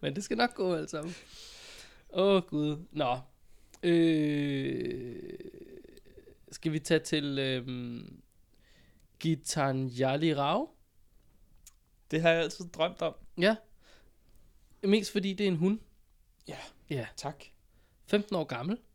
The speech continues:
Speaker 2: Shit, mand.
Speaker 1: Ja. Øhm, hun ser, øh, hun ser sådan her ud. Du kan lige få et flot billede.
Speaker 2: Ja.
Speaker 1: Fyldt med medaljer om
Speaker 2: Ja,
Speaker 1: halsen
Speaker 2: men hold
Speaker 1: der.
Speaker 2: da helt op.
Speaker 1: Det ligner lidt, kan vi ikke blive enige om, at det ligner lidt sådan en Harvard University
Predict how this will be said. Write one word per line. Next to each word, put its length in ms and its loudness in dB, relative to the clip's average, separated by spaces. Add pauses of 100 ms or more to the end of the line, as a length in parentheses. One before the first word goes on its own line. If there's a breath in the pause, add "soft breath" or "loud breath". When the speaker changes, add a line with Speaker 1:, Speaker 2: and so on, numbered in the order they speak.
(180)
Speaker 2:
Shit, 560 -12
mand. 120 -14 (280)
Speaker 1:
Ja. 140 0 (880)
Øhm, 800 0
hun 160 -4
ser, 300 -2 (440)
øh, 60 -14 (580)
hun 120 -8
ser 100 2
sådan 180 6
her 120 0
ud. 160 -2 (500)
Du 60 -20
kan 80 -6
lige 200 -6
få 60 -10
et 80 -12
flot 200 -10 (100)
billede. 220 -10 (480)
Speaker 2:
Ja. 120 -2 (120)
Speaker 1:
Fyldt 240 -4
med 80 0
medaljer 460 -2
om 100 -4
Speaker 2:
Ja, 80 0
Speaker 1:
halsen 220 -2
Speaker 2:
men 80 -4
hold 60 2
Speaker 1:
der. 60 -6
Speaker 2:
da 60 -8
helt 260 -2
op. 240 -2 (300)
Speaker 1:
Det 100 0
ligner 240 2
lidt, 200 0 (380)
kan 100 -6
vi 40 0
ikke 80 -2
blive 100 0
enige 160 2
om, 80 0
at 60 -4
det 100 -2
ligner 200 2
lidt 180 0
sådan 160 -6
en 80 -4
Harvard 440 -4
University 640 -4